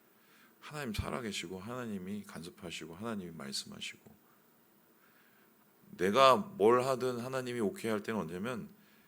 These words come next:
우리의 마음속에 순종할 만한 그 마음이 있을 때예요.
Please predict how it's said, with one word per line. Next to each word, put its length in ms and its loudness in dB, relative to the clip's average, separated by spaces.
우리의 260 0
마음속에 880 -4
순종할 1040 -4
만한 600 -8
그 120 -14
마음이 320 -6
있을 300 -2
때예요. 600 -10